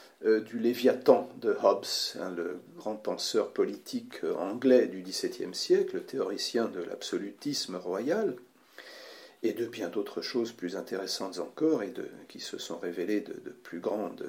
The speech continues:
longévité. Il y a un chapitre magnifique dans lequel il explique que l'Église catholique, enfin, la, la, la,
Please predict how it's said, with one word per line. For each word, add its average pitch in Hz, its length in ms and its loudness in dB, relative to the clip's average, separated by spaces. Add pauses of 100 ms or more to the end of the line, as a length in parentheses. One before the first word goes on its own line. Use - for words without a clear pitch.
(140)
longévité. - 720 4 (840)
Il - 60 -6
y - 20 -2
a 85 40 -2
un - 20 -4
chapitre - 480 -2
magnifique 90 720 -2
dans 98 140 0
lequel 135 280 2
il 117 120 2
explique - 800 0
que 117 400 8
l'Église 95 460 0
catholique, - 840 -2
enfin, - 160 -4
la, - 100 -8 (100)
la, - 160 -4 (640)
la, - 60 -4